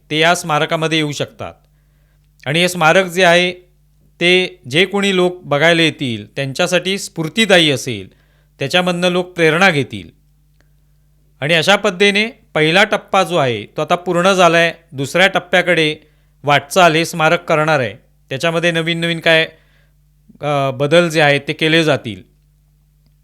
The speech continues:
आता या निमित्ताने मनामध्ये हा विचार येतो की बाळासाहेब ठाकरे हयात होते,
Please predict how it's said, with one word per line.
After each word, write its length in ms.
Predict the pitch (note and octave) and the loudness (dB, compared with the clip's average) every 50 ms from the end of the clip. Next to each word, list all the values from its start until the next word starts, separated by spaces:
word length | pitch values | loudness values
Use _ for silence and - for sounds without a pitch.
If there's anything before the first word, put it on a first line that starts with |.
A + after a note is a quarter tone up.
| _ _ - - | _ _ -8 -8
आता 420 | C#3+ D3 F#3+ G3 G3 G3+ - - - | 0 4 4 4 4 2 0 -6 -4
या 180 | C#3+ D#3 F3+ | 0 2 2
निमित्ताने 840 | G3+ G#3 G#3+ A3 G#3+ G#3+ - - G#3+ G3 E3+ D3 C3 A#2+ - _ _ _ _ _ _ _ _ _ _ - | 2 2 0 -2 -2 0 2 2 2 4 2 0 -2 -4 -8 _ _ _ _ _ _ _ _ _ _ -6
मनामध्ये 420 | C#3+ D#3 F3+ G3+ G3+ G#3 F#3+ G#3+ | -2 0 0 2 2 2 4 4
हा 60 | G#3 | 4
विचार 340 | G#3 F#3 F#3+ - G3+ G3 G3 | 4 2 0 2 4 4 4
येतो 320 | F3+ D#3 - C#3 A#2 G2+ - _ _ _ _ _ _ _ _ _ _ _ _ _ | 4 2 0 -4 -10 -12 -14 _ _ _ _ _ _ _ _ _ _ _ _ _
की 380 | F3+ F#3+ G3+ G#3 G#3 G3+ _ _ - | 2 2 2 2 0 -4 _ _ -2
बाळासाहेब 480 | B2 C#3 D3+ F3+ G3+ F#3+ - A3 G#3 G#3+ - | 2 4 4 4 4 4 2 -2 -2 0 0
ठाकरे 440 | G3 F3 - G3 F#3+ G3 F#3+ G3 F#3 - _ _ _ _ - | 0 0 0 0 0 0 0 0 -4 -8 _ _ _ _ 0
हयात 240 | C#3 D#3 F3 F#3 - | 2 4 4 4 2
होते, 540 | F#3 E3+ D#3+ - F3 E3+ E3+ E3+ E3+ _ _ | 0 -6 -4 -2 -2 -2 -2 -4 -10 _ _